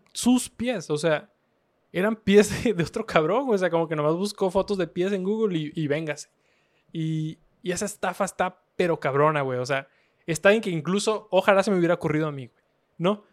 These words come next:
Porque no te comprometes, güey, no te sientes raro, o sea, est-, esta persona, ¿cómo chingados van a saber que son tus pies, güey? Pero tienen valor, güey, tienen valor. Y, y una vez que algo tiene valor, siempre lo arruina el capitalismo, lo arruinan las redes sociales, güey. Ya, ya no vas a poder,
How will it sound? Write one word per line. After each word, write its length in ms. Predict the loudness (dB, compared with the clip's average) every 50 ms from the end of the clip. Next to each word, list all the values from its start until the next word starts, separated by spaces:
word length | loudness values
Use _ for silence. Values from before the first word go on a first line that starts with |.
| _ _ _ _
Porque 220 | 0 0 2 2
no 100 | 2 2
te 100 | 2 0
comprometes, 720 | -2 -4 -2 0 0 0 2 0 -2 -4 -4 -2 -2 0 0
güey, 160 | 0 0 0
no 120 | 0 -2
te 100 | -4 -6
sientes 320 | -8 -6 -4 -2 -2 -2 0
raro, 240 | 0 0 0 0 -2
o 60 | -2
sea, 140 | 0 -2 -2
est-, 160 | -2 -4 -8
esta 200 | -14 -12 -12 -10
persona, 220 | -10 -8 -8 -8
¿cómo 140 | -6 -8 -8
chingados 280 | -8 -6 -4 -2 -2 -2
van 140 | -2 -2
a 20 | -2
saber 160 | -4 -6 -6
que 140 | -6 -8 -8
son 120 | -6 -6
tus 160 | -6 -8 -10
pies, 300 | -10 _ -6 -6 -6 -6
güey? 180 | -8 -12 -12 -14 _ _ _ _ _ _ _ _ _ _ _ _ _ _ _ _ _ _ _ _ _ _ _
Pero 180 | -2 -2 -2 -2
tienen 340 | -4 -4 -4 -2 -2 -2 -2
valor, 340 | -2 -2 -2 -2 -2 -4
güey, 200 | -4 -6 -8 -6
tienen 260 | -2 0 0 0 0 0
valor. 380 | -2 -2 0 0 -2 -2 -4 _ _ _ _ _ _ _ _ _ _
Y, 500 | -6 -4 -2 0 0 0 -2 -4 -6 -10 _
y 120 | -2 2
una 180 | 2 2 4 4
vez 160 | 2 2 2
que 140 | 2 2 4
algo 260 | 4 4 4 2 0
tiene 220 | 0 0 0 4 6
valor, 420 | 6 6 6 4 4 2 0 -4 -12
siempre 380 | -6 -2 -2 -2 0 0 0
lo 140 | 2 4 4
arruina 320 | 4 4 2 0 0 0 -2
el 100 | -2 -2
capitalismo, 680 | -4 -6 -6 -6 -6 -6 -4 -4 -4 -4 -4 -6 -6
lo 120 | -6 -6 -6
arruinan 360 | -4 -4 -4 -4 -2 0 0
las 120 | 0 2
redes 200 | 2 0 0 0
sociales, 480 | -2 -6 -4 -4 -4 -4 -4 -4 -6 -6
güey. 120 | -4 0
Ya, 160 | 2 2 2 0 -2
ya 140 | -4 -2 -2
no 80 | 0
vas 160 | 0 0 0 -2
a 140 | -2 -2
poder, 340 | 2 2 2 2 2 -2 -8